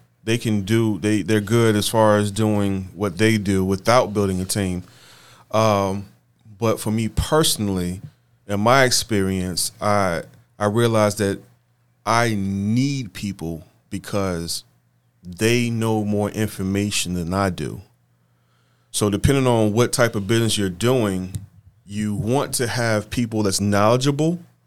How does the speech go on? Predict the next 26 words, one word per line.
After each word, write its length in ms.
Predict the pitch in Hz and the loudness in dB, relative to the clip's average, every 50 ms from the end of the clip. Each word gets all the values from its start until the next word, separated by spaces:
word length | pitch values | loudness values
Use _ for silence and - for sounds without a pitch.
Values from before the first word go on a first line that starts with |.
| _ _ _ _ _ _ _ _ _ _ _ _ _ _ _ _ _ _ _ _ _ | _ _ _ _ _ _ _ _ _ _ _ _ _ _ _ _ _ _ _ _ _
in 220 | 110 113 113 113 | -6 -4 -4 -2
the 280 | 107 107 101 - - - | 0 0 -2 -2 -2 0
areas 460 | 113 117 120 117 120 117 113 113 110 | 0 2 2 2 2 0 0 0 0
and 100 | 107 87 | -2 0
expertise 920 | 90 110 110 - - 113 92 - - - 120 123 135 143 160 160 - - - _ _ _ | 0 0 0 0 0 -2 -2 0 -2 0 0 0 0 0 -2 -4 -4 -6 -6 _ _ _
that 220 | - 107 95 - - | -2 -2 -2 -2 -2
you 240 | 92 104 113 117 | -2 0 2 2
don't 340 | 113 113 110 104 95 71 98 | 4 4 4 4 4 2 0
know. 300 | 101 98 82 60 60 101 104 - | 0 0 0 -2 -6 -10 -8 -4
So 180 | - - 110 | 2 2 4
I 300 | - - 113 127 135 131 | 4 6 4 4 4 4
always 880 | - - 120 123 127 127 123 120 120 117 113 113 110 107 107 104 - - - - - _ _ _ _ _ _ _ _ _ _ _ _ _ _ _ | 4 4 6 6 6 6 6 4 4 4 4 2 2 0 0 -2 -4 -8 -10 -16 -20 _ _ _ _ _ _ _ _ _ _ _ _ _ _ _
will 180 | 107 110 107 104 | -4 -2 0 0
say 440 | - - 123 110 107 104 101 101 | 2 4 4 6 6 4 4 2
to, 600 | 98 - - 117 107 104 101 98 98 95 95 92 - - - _ - - - _ _ _ _ _ _ _ _ _ _ _ _ _ | 0 0 2 2 4 4 2 2 0 0 -2 -4 -6 -12 -20 _ -20 -20 -20 _ _ _ _ _ _ _ _ _ _ _ _ _
if 160 | 110 107 - 107 | -2 -2 0 0
you're 100 | 104 98 | -2 2
building 380 | 95 120 131 143 143 143 139 | 6 8 8 8 6 4 2
a 60 | 131 127 | 2 0
team, 640 | - - - 131 120 110 101 98 92 95 92 98 - - - _ _ _ _ _ _ _ _ _ _ _ _ _ _ - | 0 0 2 2 2 2 2 0 0 -2 -4 -6 -10 -14 -20 _ _ _ _ _ _ _ _ _ _ _ _ _ _ -2
have 200 | 113 110 110 110 | 0 0 2 2
people 280 | - 127 117 - 110 | 0 -2 -4 -4 -2
that's 140 | 104 104 95 | -2 0 0
smarter 380 | - - - 110 110 110 104 104 | 0 0 0 2 2 2 2 2
than 160 | 101 98 98 | -2 -2 -2
you 320 | 95 95 92 92 92 98 | -2 0 -2 -2 -4 -6